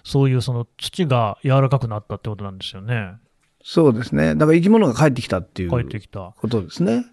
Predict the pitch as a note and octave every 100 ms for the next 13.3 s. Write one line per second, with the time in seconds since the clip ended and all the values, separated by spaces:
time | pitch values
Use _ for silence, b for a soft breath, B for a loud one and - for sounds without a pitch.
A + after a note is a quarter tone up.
0 | _ F#3 G#3+ A#3 A3 A#3 C3+ D3+ C#3 A2+
1 | C3+ D#3+ E3 D#3+ D3+ G3+ - C#3 C3 B2+
2 | - G#2+ - F#3+ B2 A2+ G#2+ G2 G2+ _
3 | - A#2 D3+ C#3 D#3 D#3 D#3 B2+ C3 C#3
4 | - - C3 A#2+ B2+ A#2 B2+ - G2+ -
5 | - C#3 D#3 _ _ _ _ _ _ _
6 | - G#3 D3+ A#2 B2+ D3+ C#3+ C3 G#4 -
7 | - F3 F3+ F3 E3+ E3+ - _ - A#3+
8 | G#3 C3+ C3 B2+ C#3+ D#3+ C3+ A2 G#2 G#2
9 | F#2+ - _ - A2 A2 G#2+ G#2+ G2+ G2+
10 | G2+ G2 G2+ A#2 A#2 _ _ C3 B2+ B2+
11 | B2+ A#2+ B2 A2 F2+ - _ _ C3+ D3+
12 | F3 - E3 D#3+ D3+ D3 - _ _ -
13 | B2+ F2+ C2+